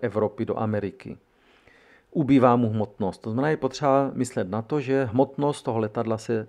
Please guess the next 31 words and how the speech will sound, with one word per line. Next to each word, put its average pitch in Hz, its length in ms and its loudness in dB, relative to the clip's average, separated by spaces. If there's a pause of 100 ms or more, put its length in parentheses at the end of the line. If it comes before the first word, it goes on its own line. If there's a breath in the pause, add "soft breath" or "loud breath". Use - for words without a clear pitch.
(140)
snižuje. 87 600 -6 (680 loud breath)
Stejným 170 500 0 (260)
způsobem 143 680 0
by 131 80 -2
platilo 131 640 0
i 143 60 -4
pro 127 260 4
případy, 123 540 -4
kde 123 200 -2
bude 127 160 -2
ta 131 120 -4
hmotnost 110 600 -4
velice 117 480 -6
malá 110 760 0 (300 soft breath)
a 120 80 0
rychlost - 540 -6
velká, 107 640 0
což 127 220 -6
by 113 120 -2
byly 117 200 -4
případy 113 680 -2 (340 loud breath)
někde 110 280 0
v - 80 -14
mikrosvětě, 123 760 -4
kde 113 140 -4
se - 160 -8
pohybují 110 540 -4
třeba 107 480 -2
elektrony 113 580 0
obrovskou 98 520 -4
rychlostí, 135 760 -4